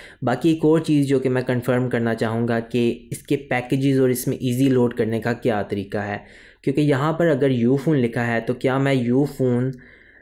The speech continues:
के किसी भी रिटेलर से इसका ईजी लोड करवा सकता हूँ? तो मैं इसके लिए अपनी, अम, एच बी एल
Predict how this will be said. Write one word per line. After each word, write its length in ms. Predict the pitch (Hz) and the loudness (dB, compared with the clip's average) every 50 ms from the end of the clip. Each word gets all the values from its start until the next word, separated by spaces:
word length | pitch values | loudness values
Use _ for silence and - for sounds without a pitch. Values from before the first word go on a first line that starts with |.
| _ _ - | _ _ -6
के 380 | 107 113 113 113 113 117 135 120 | -4 -2 0 0 0 -2 -4 -4
किसी 260 | - 127 - 143 139 | -4 -2 -2 0 0
भी 120 | 135 139 | 2 2
रिटेलर 440 | 135 131 131 135 123 117 117 120 120 | 2 2 2 2 2 4 4 2 2
से 220 | 117 - 131 123 | 0 0 0 0
इसका 440 | 123 - - 123 - - - - 120 | 0 0 -4 -6 -8 -6 -4 -2 0
ईजी 200 | 120 120 117 120 | 0 0 0 0
लोड 220 | 110 110 107 107 - | 2 2 0 0 0
करवा 340 | 113 107 104 110 117 139 | 0 0 0 0 0 0
सकता 340 | 143 147 139 139 - - 127 | 0 -2 -4 -4 -4 -4 -2
हूँ? 260 | 123 123 120 117 117 | -2 0 0 -2 -4
तो 160 | 113 - 139 123 | -2 -2 0 0
मैं 300 | 123 123 135 143 - - | 2 0 0 -2 -2 -4
इसके 360 | 135 135 - - - 131 127 | -6 -6 -6 -4 -2 0 0
लिए 160 | 123 123 127 | 2 2 0
अपनी, 640 | - 123 120 - - 120 120 123 127 127 131 131 - - - - - - _ _ _ _ _ - | 0 -2 -4 -4 -2 0 0 0 0 0 -2 -4 -8 -14 -20 -20 -20 -20 _ _ _ _ _ -8
अम, 380 | 127 120 117 117 117 120 120 - - - - _ _ _ _ _ _ _ - 131 | -6 -4 -2 0 0 -2 -2 -4 -8 -14 -20 _ _ _ _ _ _ _ -4 -4
एच 200 | 139 139 - 151 | -2 -2 0 0
बी 100 | 151 160 | 2 2
एल 160 | 160 - | 2 2